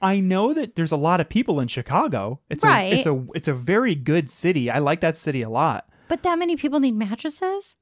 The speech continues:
Speaker 1: No. There's, you go to,
Speaker 2: <laughs>
Speaker 1: where is it? What, what are the ones? There's all those ones that you, like, you hear on every single podcast. Like, they, they just ship 'em to your house, so
Speaker 2: Right.
Speaker 1: you don't need mattress firms.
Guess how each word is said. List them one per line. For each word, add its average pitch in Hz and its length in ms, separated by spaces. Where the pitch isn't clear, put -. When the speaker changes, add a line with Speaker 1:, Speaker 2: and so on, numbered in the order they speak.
Speaker 1:
No. 185 500
There's, 208 380
you 196 140
go 240 200
to, 226 120
Speaker 2:
<laughs> 208 100
Speaker 1:
where 233 120
is 202 100
it? 160 120
What, 208 160
what 233 160
are 240 40
the 175 100
ones? 127 180
There's 214 140
all 226 100
those 214 200
ones 208 200
that 208 80
you, 196 180
like, 185 200
you 180 220
hear 180 200
on 175 120
every 180 180
single 165 240
podcast. 156 760
Like, 147 260
they, 170 240
they 160 120
just 160 180
ship 180 200
'em 170 100
to 160 60
your 160 140
house, 196 280
so 240 160
Speaker 2:
Right. 285 260
Speaker 1:
you 175 60
don't 147 260
need 220 300
mattress 131 480
firms. 110 640